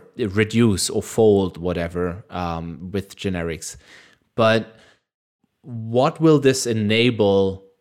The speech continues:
in the future? Which patterns will emerge? How will people use the language? Th-, what does it mean for all of the stuff that was already there? Like, will the stuff in the standard library become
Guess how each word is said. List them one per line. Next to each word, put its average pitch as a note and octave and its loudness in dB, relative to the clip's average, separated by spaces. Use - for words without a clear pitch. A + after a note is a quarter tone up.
in A#2 -2
the A2 0
future? A2 -4
Which A#2+ -6
patterns B2 -2
will G2 -4
emerge? E2+ -6
How G#2+ -2
will A#2+ 2
people A2+ -2
use G#2+ -2
the F#2 -8
language? E2+ -8
Th-, C3 0
what C3 0
does D3+ 2
it D3 0
mean B2+ 0
for B2+ -4
all B2+ 0
of B2 -2
the A2 -4
stuff - -2
that A2 -2
was G#2+ -2
already G#2+ 0
there? A2 0
Like, F#2+ -8
will C3 4
the G2+ 0
stuff - -4
in B2+ -4
the A#2 -2
standard A#2 -2
library A2+ -2
become A2 -4